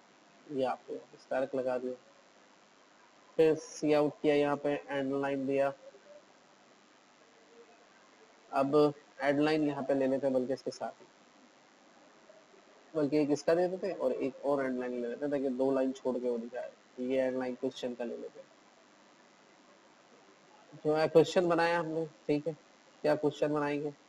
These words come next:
Suppose to be what is सी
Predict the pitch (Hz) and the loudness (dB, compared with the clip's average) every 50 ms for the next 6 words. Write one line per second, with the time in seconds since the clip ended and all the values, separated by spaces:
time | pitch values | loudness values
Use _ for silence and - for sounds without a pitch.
0 | _ - - - - - - - - - - - - - - - _ - 170 165 | _ -20 -20 -20 -20 -20 -20 -20 -20 -20 -20 -20 -20 -20 -20 -16 _ -6 0 4
1 | 170 170 156 156 156 156 151 147 151 160 156 147 - - 143 147 147 139 - - | 4 4 4 4 2 4 6 8 8 8 6 4 -2 -2 0 2 2 0 -2 -6
2 | - - - - - - - - - - - - - - - - - - - - | -14 -20 -20 -20 -20 -20 -20 -20 -20 -20 -20 -20 -20 -20 -20 -20 -20 -20 -18 -16
3 | - - - - 165 143 | -16 -10 -6 -2 0 0